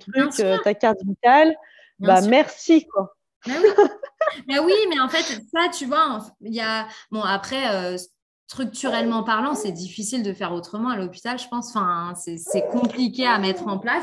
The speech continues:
Speaker 1: je pense. Mais, euh, mais il faudrait, ouais, avoir des sas d'entrée, euh, un peu tamisés. Enfin, ça, c'est le, l'utopie du <laughs> truc, mais avoir des, mettre en place des choses, euh, qui font que, euh,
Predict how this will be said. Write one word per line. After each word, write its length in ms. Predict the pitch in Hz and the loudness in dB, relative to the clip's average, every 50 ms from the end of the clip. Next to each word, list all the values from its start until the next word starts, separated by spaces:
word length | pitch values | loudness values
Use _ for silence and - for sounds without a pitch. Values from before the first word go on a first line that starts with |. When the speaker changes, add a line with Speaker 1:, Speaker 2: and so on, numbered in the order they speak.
| - | -4
Speaker 1:
je 60 | 233 196 | -8 -8
pense. 260 | 180 - 247 330 359 359 349 330 339 - - - - - - - - - - 269 247 _ | -6 -8 -8 -8 -8 -10 -12 -12 -14 -16 -18 -20 -20 -20 -20 -20 -20 -20 -20 -20 -12 _
Mais, 340 | 226 240 247 269 294 320 311 262 | -2 -2 0 0 0 0 0 0
euh, 680 | 240 233 226 226 226 226 226 220 226 226 226 226 233 240 | 0 2 2 2 2 2 0 0 0 -2 -2 -2 -2 -4
mais 200 | 247 277 330 359 | -4 -2 -2 -2
il 100 | 302 233 | -2 -4
faudrait, 560 | - - 254 233 208 240 220 269 285 302 294 | -6 -8 -8 -6 -6 -6 -4 -4 -4 -4 -4
ouais, 180 | 262 233 294 | -2 -2 -2
avoir 540 | 294 285 277 262 240 226 220 208 240 240 240 | 0 0 0 0 0 -2 -2 -4 -4 -8 -8
des 140 | 196 233 233 | -8 -8 -8
sas 520 | 226 - - - 277 269 277 269 - - 240 220 214 208 | -8 -8 -8 -4 -4 -4 -4 -4 -6 -8 -8 -8 -6 -6
d'entrée, 840 | 202 240 240 247 233 240 - - - 277 285 277 285 285 277 269 | -4 -4 -4 -4 -4 -6 -12 -12 -10 -6 -4 -4 -2 -2 -2 -2
euh, 200 | 240 220 214 214 208 214 - - - - | -2 -4 -4 -6 -8 -10 -16 -18 -10 -6
un 120 | 233 233 | -6 -4
peu 160 | 226 247 247 | -4 -4 -8
tamisés. 680 | 247 - 269 254 247 254 262 262 254 226 254 277 277 277 277 | -6 -6 -4 -2 0 2 2 2 0 -2 -4 -4 -4 -6 -6
Enfin, 240 | 269 226 180 170 | -8 -10 -10 -10
ça, 160 | 185 - 208 208 | -10 -12 -12 -12
c'est 160 | - - 196 | -8 -8 -6
le, 220 | 175 180 180 175 175 | -4 -4 -4 -4 -4
l'utopie 580 | 190 196 214 208 - 277 262 277 - - 330 | -4 -6 -6 -6 -6 -8 -8 -6 -6 -8 -6
du 160 | 247 262 247 - | -6 -6 -8 -8
<laughs> 20 | |
truc, 500 | - - - - 453 453 - 453 - 330 285 | -8 -6 0 0 0 0 0 -4 -6 -2 -2
mais 220 | 311 285 240 262 - - - - - - - | -2 0 0 -2 -4 -4 -6 -4 -6 -6 -2
avoir 380 | 240 247 254 247 269 285 285 | -2 -2 0 0 0 0 0
des, 320 | 233 254 240 226 233 233 233 220 233 | -2 0 0 0 -2 -2 -4 -2 0
mettre 340 | 240 247 277 285 277 - 262 | 0 0 0 -2 -6 -6 -8
en 100 | 240 226 | -8 -8
place 280 | 220 254 302 311 311 214 | -6 -4 -4 -2 -2 -4
des 160 | 190 202 214 | -6 -6 -6
choses, 360 | 214 - - 302 311 311 240 220 | -6 -6 -4 -4 -4 -4 -4 -4
euh, 360 | 208 196 196 185 185 190 185 185 - - - _ _ _ _ | -2 -2 -2 -2 -2 -4 -4 -6 -10 -18 -20 _ _ _ _
qui 180 | _ - 240 233 | _ -8 -8 -6
font 260 | - - 285 311 349 | -6 -6 -6 -6 -4
que, 80 | 339 277 | -2 -2
euh, 640 | 233 208 202 202 202 202 196 196 190 190 185 170 - | -2 0 0 0 2 2 2 2 2 0 0 -2 -4